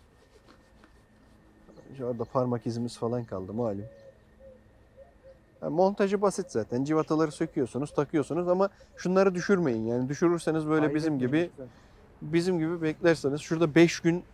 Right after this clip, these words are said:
Speaker 1: şey aradık, somun aradık. Yani beş gün dediğim, <laughs> belki bir saat aradık ama bana beş gün gibi geldi yani.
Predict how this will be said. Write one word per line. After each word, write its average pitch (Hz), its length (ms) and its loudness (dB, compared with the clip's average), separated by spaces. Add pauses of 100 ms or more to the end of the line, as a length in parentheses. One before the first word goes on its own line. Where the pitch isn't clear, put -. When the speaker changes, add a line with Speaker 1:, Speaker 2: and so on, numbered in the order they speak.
Speaker 1:
şey 156 240 4
aradık, 117 480 2 (260)
somun 151 340 2
aradık. 123 460 4 (340)
Yani 147 180 8
beş 156 180 6
gün 151 160 0
dediğim, 175 280 2 (560)
<laughs> - 500 -12
belki 170 380 6
bir 170 40 0
saat 180 260 6
aradık 180 260 6
ama 170 220 6
bana 156 200 10
beş 160 200 6
gün 143 180 2
gibi 131 200 2
geldi 143 300 8
yani. 117 300 0